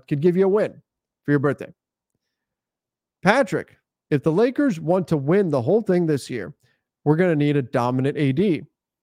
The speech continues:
What can we do to get A D easy buckets?" I thought the Lakers kinda did it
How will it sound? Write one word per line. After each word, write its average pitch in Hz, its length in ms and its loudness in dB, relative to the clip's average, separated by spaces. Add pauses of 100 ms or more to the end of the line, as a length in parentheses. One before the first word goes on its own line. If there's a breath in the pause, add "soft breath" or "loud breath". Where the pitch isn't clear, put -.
(140)
What 139 120 -2
can 175 80 -2
we 160 80 2
do 147 140 2
to 139 80 -2
get 139 200 0
A 143 120 0
D 131 120 -2
easy 139 380 -2
buckets?" 139 460 -4 (680)
I - 80 -20 (100)
thought 151 180 -12
the 131 80 -8
Lakers 147 320 -4
kinda 156 280 -6
did 156 240 -4
it - 160 -8